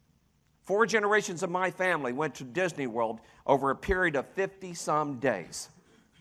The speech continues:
Krista spent fifty-some days at Walt Disney World last year. Oh, and by the way, we still grew forty percent.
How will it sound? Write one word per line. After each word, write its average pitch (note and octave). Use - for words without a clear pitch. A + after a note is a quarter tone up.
Krista D3+
spent -
fifty-some F#3
days C#3
at B2+
Walt B2+
Disney B2
World F2+
last F2
year. B1+
Oh, F3
and E3+
by E3
the D#3+
way, D#3
we C#3+
still D#3
grew B2+
forty A2+
percent. F2